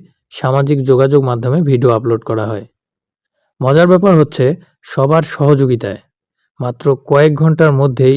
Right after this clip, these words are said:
এই মানুষটার পরিবারের লোকজন, যারা তাকে নিয়ে বা তাকে হারিয়ে কঠিন দুশ্চিন্তার মধ্যে ছিলেন,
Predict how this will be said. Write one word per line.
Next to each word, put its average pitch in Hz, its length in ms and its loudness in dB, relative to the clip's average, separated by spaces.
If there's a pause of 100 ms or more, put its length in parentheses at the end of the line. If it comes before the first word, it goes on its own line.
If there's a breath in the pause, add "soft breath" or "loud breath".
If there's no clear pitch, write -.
এই 127 120 0
মানুষটার 123 480 -4
পরিবারের 139 440 0
লোকজন, 127 460 -2 (580)
যারা 123 240 -2
তাকে 123 340 -4
নিয়ে 131 360 0 (280)
বা 117 120 -6
তাকে 123 300 -6
হারিয়ে 127 400 0 (460 soft breath)
কঠিন 151 340 0
দুশ্চিন্তার 139 500 -2
মধ্যে 123 240 -2
ছিলেন, 120 340 -2